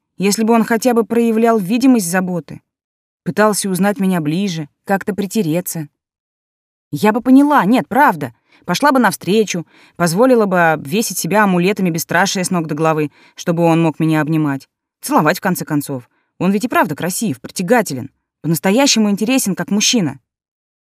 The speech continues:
Но такой, мягко говоря, чудак. И не спасает даже понимание того, что, по сути, это не он. К половине седьмого я и правда сумела успокоиться настолько, что переоделась в то самое оливковое платье.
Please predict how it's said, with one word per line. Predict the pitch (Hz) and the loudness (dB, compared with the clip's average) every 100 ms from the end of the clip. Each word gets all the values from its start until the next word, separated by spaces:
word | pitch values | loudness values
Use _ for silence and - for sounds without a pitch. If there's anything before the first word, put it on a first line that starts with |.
| _ _ _ - | _ _ _ -6
Но | 165 190 _ - | -4 -4 _ -6
такой, | 220 269 | 0 2
мягко | 185 202 - | 2 -2 -8
говоря, | 156 185 202 165 _ _ _ | -8 -6 -6 -8 _ _ _
чудак. | - 170 185 - _ _ _ _ _ _ _ _ _ - | -8 -4 -4 -6 _ _ _ _ _ _ _ _ _ -2
И | |
не | 190 | -2
спасает | 190 214 269 262 | 0 -2 0 2
даже | 190 180 | 2 -2
понимание | 185 202 208 202 185 | -2 0 0 0 -2
того, | 190 208 | -2 -4
что, | 233 156 | -4 -6
по | 170 | -6
сути, | - 233 - 117 - | -6 -8 -8 -12 -12
это | - | -2
не | 185 208 | 0 2
он. | 180 117 117 _ _ _ _ _ _ _ _ _ _ _ _ _ | 0 -4 -10 _ _ _ _ _ _ _ _ _ _ _ _ _
К | - | -4
половине | 196 254 381 359 | 4 4 6 4
седьмого | 311 240 254 294 262 | 2 4 6 6 6
я | 240 214 240 | 4 2 2
и | 214 | 0
правда | 208 233 214 170 | 0 0 0 -2
сумела | - 180 175 | -2 -2 -2
успокоиться | 156 - 170 254 277 214 | -4 -6 -4 0 0 0
настолько, | 202 185 226 233 196 | -4 -2 -2 -2 -4
что | - | -8
переоделась | 165 170 165 190 175 - | -4 -2 -2 -4 -6 -8
в | |
то | - | -8
самое | 170 180 170 151 | -4 -2 -2 0
оливковое | 151 147 - 139 | -2 -4 -6 -6
платье. | 135 131 110 - - | -6 -8 -10 -12 -20